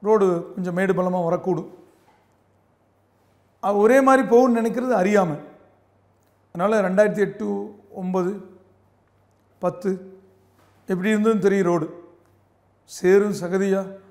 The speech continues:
மேடு பள்ளமா தானே இருந்துச்சு, ஓட்டவே முடியல. வண்டியே அப்சைட் ஆன மாதிரி இருந்தது. ஆனா இப்போ போற வேகம் பிடிச்சிருக்கு. ஆனா இதுல சில காரியங்களை சாதிச்சுக்கணும் ரெண்டாயிரத்தி இருபது ஜனவரிக்குள்ள.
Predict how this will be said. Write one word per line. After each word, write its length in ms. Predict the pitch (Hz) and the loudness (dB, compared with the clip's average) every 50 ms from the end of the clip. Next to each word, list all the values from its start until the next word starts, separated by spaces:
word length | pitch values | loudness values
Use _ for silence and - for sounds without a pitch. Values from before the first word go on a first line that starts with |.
| _ _ _ _ _ _ _ | _ _ _ _ _ _ _
மேடு 280 | - 170 180 196 190 180 | -6 -2 0 0 0 0
பள்ளமா 220 | 170 180 190 190 | 0 0 0 0
தானே 240 | 196 190 190 190 185 | 0 -2 -2 -4 -4
இருந்துச்சு, 300 | 185 180 175 175 170 185 | -6 -6 -8 -10 -10 -10
ஓட்டவே 460 | 190 185 180 170 214 220 233 226 226 | -8 -6 -2 0 2 2 2 2 0
முடியல. 360 | 220 220 196 175 - - - - - _ _ _ _ _ _ _ _ _ _ _ _ _ _ _ _ _ _ _ _ _ _ _ _ _ _ _ _ _ _ _ _ _ _ _ _ _ - | -2 -2 -4 -6 -8 -10 -16 -20 -20 _ _ _ _ _ _ _ _ _ _ _ _ _ _ _ _ _ _ _ _ _ _ _ _ _ _ _ _ _ _ _ _ _ _ _ _ _ -8
வண்டியே 400 | 160 160 180 220 233 247 247 226 | -6 -4 -2 0 2 4 4 4
அப்சைட் 560 | 202 180 165 170 165 156 - - 208 202 202 | 4 2 0 -2 -4 -6 -4 -2 0 2 2
ஆன 140 | 196 190 185 | 2 2 0
மாதிரி 180 | 185 190 185 | 0 0 0
இருந்தது. 360 | 175 165 170 160 147 147 - - _ _ _ _ _ _ _ _ _ _ _ _ _ _ _ _ _ _ _ _ _ _ _ _ _ _ | 0 -2 -4 -8 -12 -14 -18 -20 _ _ _ _ _ _ _ _ _ _ _ _ _ _ _ _ _ _ _ _ _ _ _ _ _ _
ஆனா 220 | 185 202 214 208 | 2 2 4 4
இப்போ 560 | 196 190 202 196 - - 247 214 190 180 185 226 - - - - | 2 2 -2 -4 0 4 4 6 6 6 4 0 -4 -10 -10 -6
போற 220 | 196 202 196 185 | -2 0 0 0
வேகம் 500 | 170 185 202 220 220 214 196 175 156 139 - - - - - _ _ _ _ _ _ _ _ _ _ | 2 2 2 2 2 2 0 0 -2 -4 -10 -16 -20 -20 -20 _ _ _ _ _ _ _ _ _ _
பிடிச்சிருக்கு. 500 | 233 294 - 294 320 254 185 - 160 156 156 - _ _ _ _ _ _ _ _ _ | -8 -8 -4 -4 -4 -4 -4 -6 -12 -16 -18 -20 _ _ _ _ _ _ _ _ _
ஆனா 180 | - 185 190 | -4 -2 0
இதுல 340 | 190 185 190 202 233 240 240 | 0 0 -2 0 4 4 4
சில 260 | 233 233 - 214 202 | 4 4 2 -2 0
காரியங்களை 520 | 175 180 185 196 202 208 196 190 190 196 196 - | 2 2 4 4 4 4 2 0 0 -2 -2 0
சாதிச்சுக்கணும் 600 | - 180 185 180 180 - - - 180 151 151 - - _ _ _ _ _ _ _ _ _ _ - | 0 -2 -2 -2 -6 -10 -12 -10 -10 -10 -10 -14 -18 _ _ _ _ _ _ _ _ _ _ -10
ரெண்டாயிரத்தி 340 | 175 175 185 190 185 156 | -4 0 0 0 0 0
இருபது 340 | 180 180 190 190 175 151 180 | -2 -2 -2 -2 -4 -6 -8
ஜனவரிக்குள்ள. 460 | 175 175 180 175 156 165 156 160 - | -6 -6 -6 -6 -6 -8 -10 -12 -14